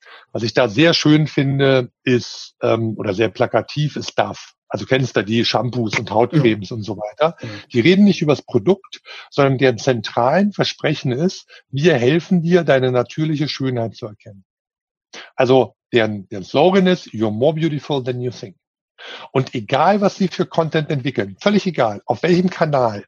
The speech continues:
Speaker 1: in, in welcher Jahreszeit, das machen die ja seit vielen, vielen Jahren, die erzählen immer nur diese eine Kerngeschichte. „You're more beautiful than you think.“ Oder nehmen wir Always, die immer die gleiche Kerngeschichte erzählen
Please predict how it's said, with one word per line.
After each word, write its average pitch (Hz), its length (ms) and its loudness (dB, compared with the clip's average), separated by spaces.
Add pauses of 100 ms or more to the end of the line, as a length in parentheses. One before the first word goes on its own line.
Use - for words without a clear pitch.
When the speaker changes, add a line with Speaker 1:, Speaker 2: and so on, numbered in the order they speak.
(160)
Speaker 1:
in, 151 160 -2
in 151 320 -2
welcher 175 220 2
Jahreszeit, 131 680 0
das 123 100 -10
machen 160 220 2
die 165 80 0
ja 156 80 2
seit 151 160 0
vielen, 185 320 0
vielen 170 280 0
Jahren, 117 400 2 (260)
die - 60 -4
erzählen 127 420 0
immer 180 260 4
nur 175 400 4
diese 123 320 -4
eine 143 460 0
Kerngeschichte. 113 800 -4 (460)
„You're 107 160 -2
more 131 280 2
beautiful 147 540 -2
than 127 180 -2
you 131 100 -4
think.“ 101 340 -10 (500)
Oder 147 420 4 (100)
nehmen 139 220 0
wir 139 120 4
Always, 147 680 4 (260)
die - 120 0
immer 175 180 6
die 156 120 -4
gleiche 123 400 0
Kerngeschichte 151 760 2
erzählen 135 500 -2